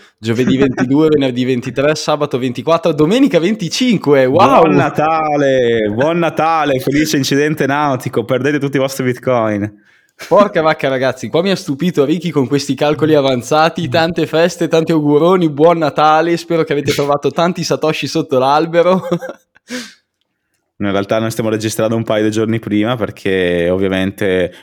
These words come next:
Speaker 2: per le nostre tecniche di anonimato e privacy non vogliamo farvi capire in che fuso orario ci troviamo e quindi dobbiamo fare, aggiungere un po' di entropia e un po' di anonymity set.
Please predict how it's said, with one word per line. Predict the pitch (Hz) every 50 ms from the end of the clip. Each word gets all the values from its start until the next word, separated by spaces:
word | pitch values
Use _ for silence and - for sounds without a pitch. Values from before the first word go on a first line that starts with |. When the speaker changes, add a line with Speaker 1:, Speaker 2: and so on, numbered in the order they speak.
| _ _
Speaker 2:
per | - 110
le | 101 104
nostre | 104 101 101 - - -
tecniche | 107 101 101 - 117 107 - 117
di | 98 101
anonimato | 98 101 101 101 101 98 98 110
e | 101
privacy | - 98 101 101 101 101 107 - - 104
non | 101 92
vogliamo | 90 95 98 101 101
farvi | - 101 98 101 98
capire | - 104 - 104 98 101
in | 104
che | - 101
fuso | - - 104 101 98 104
orario | 92 92 95 98
ci | 95 - -
troviamo | - - 87 87 87 90 90 92 95 98 98
e | 95 -
quindi | - 90 92
dobbiamo | 90 87 92 90 90 95 95 87 - - - - - - _ _
fare, | - 95 98 101 95 95 90
aggiungere | 92 95 95 98 95 95 104
un | 98
po' | 92 101
di | 98 98
entropia | 98 101 101 95 - 101 95 92 92 92 92
e | 92
un | 95 90 90
po' | - 98 87
di | 90 90 90 85 80
anonymity | 87 98 95 101 101 101 95 - 98
set. | - - - - - - - -